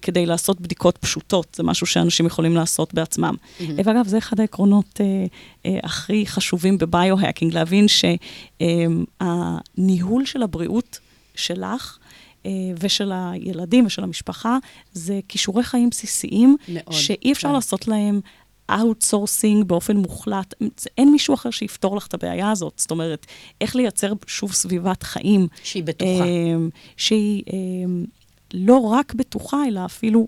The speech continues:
Speaker 1: ממש מיטיבה.
Speaker 2: מהמם.
Speaker 1: אה, זה, זה עלינו לעשות את זה.
Speaker 2: Mm, לגמרי,
Speaker 1: אה, ב-,
Speaker 2: לגמרי.
Speaker 1: ב-, בתזונה, תנועה, שינה, נשימה, ניהול כל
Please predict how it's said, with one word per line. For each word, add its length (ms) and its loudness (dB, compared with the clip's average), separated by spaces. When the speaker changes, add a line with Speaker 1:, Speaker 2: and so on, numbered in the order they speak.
Speaker 1:
ממש 460 -2
מיטיבה. 640 -2
Speaker 2:
מהמם. 180 -4
Speaker 1:
אה, 760 0
זה, 280 0
זה 200 2
עלינו 400 6
לעשות 480 2
את 120 0
זה. 100 -8
Speaker 2:
Mm, 20 -8
לגמרי, 460 0
Speaker 1:
אה, 60 -4
ב-, 60 0
Speaker 2:
לגמרי. 400 0
Speaker 1:
ב-, 120 -6
בתזונה, 600 0
תנועה, 440 -2
שינה, 480 -2
נשימה, 580 -2
ניהול 340 -2
כל 220 -4